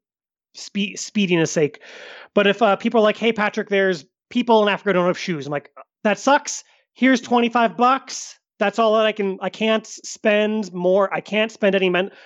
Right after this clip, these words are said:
I can't think about that problem, because if I think about all the world problems, I will get nothing done. So there's, like, two or three issues that I care a lot about. And, you know, there's a two or three people that I care a lot about. And then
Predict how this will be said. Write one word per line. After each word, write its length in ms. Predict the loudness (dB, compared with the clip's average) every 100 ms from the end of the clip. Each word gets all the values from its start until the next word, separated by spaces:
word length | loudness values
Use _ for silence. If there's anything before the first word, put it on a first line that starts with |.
| -10
I 60 | -4
can't 200 | -4 -4
think 240 | -2 -2
about 200 | 0 0
that 140 | -2 -4
problem, 320 | -6 -6 -10
because 220 | -4 0 0
if 120 | 0
I 120 | 0
think 180 | 0 0
about 200 | 0 2
all 180 | 2 2
the 80 | 2
world 240 | 0 0
problems, 400 | -2 0 -2 -2
I 140 | 0
will 140 | 0 0
get 180 | -2 0
nothing 340 | -2 -2 -4
done. 280 | -4 -6 -14 -20 -20 -20 -10
So 120 | 0
there's, 200 | 2 2
like, 260 | 0 -4 -12
two 200 | -2 0
or 120 | 0
three 300 | -2 -2 0
issues 280 | 2 0 0
that 80 |
I 60 | -2
care 180 | 2 2
a 60 |
lot 200 | 4 2
about. 380 | 0 -4 -8 -10 _ _ _ _ _ -2
And, 360 | 0 0 -4
you 120 | -2
know, 180 | 2 2
there's 200 | 2 0
a 80 | 0
two 240 | -2 -2 -2
or 40 |
three 120 | -2
people 360 | -2 -2 2 2
that 100 | 2
I 40 |
care 220 | -2 0
a 80 | 2
lot 180 | 2 2
about. 380 | 0 -4 -6 -2
And 140 | 0
then 320 | 2 2 0